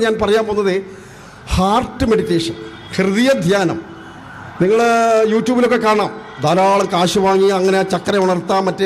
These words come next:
ആനയെ അങ്ങനെ പെടുന്നുണ്ട് ആൾക്കാർ. പെട്ടവരെന്നെ വിളിക്കാറുണ്ട്, "സാറേ, കാശ് പോയി, പതിനായിരം പോയി കിട്ടി, ഒന്നും നടന്നില്ല, ചക്ര activation, ഒരു ചക്ര ഉണർത്തിയാൽ രണ്ട് ചക്ര free, കുണ്ടലിനി ഉണർത്തി തരാം, മുപ്പതിനായിരം." ഇതൊക്കെ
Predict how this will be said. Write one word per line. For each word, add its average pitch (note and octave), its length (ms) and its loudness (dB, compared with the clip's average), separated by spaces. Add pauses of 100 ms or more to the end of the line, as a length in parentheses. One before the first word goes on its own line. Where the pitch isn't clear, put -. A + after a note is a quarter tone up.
ആനയെ F#3+ 300 0 (960)
അങ്ങനെ B3 180 0
പെടുന്നുണ്ട് C4 400 2
ആൾക്കാർ. G#3+ 240 2 (220)
പെട്ടവരെന്നെ A#3+ 460 2
വിളിക്കാറുണ്ട്, A3 500 0 (100)
"സാറേ, F3 180 0 (100)
കാശ് E3+ 300 -2
പോയി, F3 200 2
പതിനായിരം F#3 400 2
പോയി F3 220 2
കിട്ടി, E3+ 220 0 (520)
ഒന്നും G3 240 2
നടന്നില്ല, E3+ 360 0 (640)
ചക്ര F3 240 -2
activation, F3+ 460 0
ഒരു F#3+ 140 0
ചക്ര G#3 200 -2
ഉണർത്തിയാൽ F#3+ 400 0
രണ്ട് E3+ 200 0
ചക്ര F#3 260 0
free, F3 140 2 (600)
കുണ്ടലിനി A3+ 480 4
ഉണർത്തി G3 300 2
തരാം, F#3 200 0 (180)
മുപ്പതിനായിരം." F3 600 2 (560)
ഇതൊക്കെ A3 240 0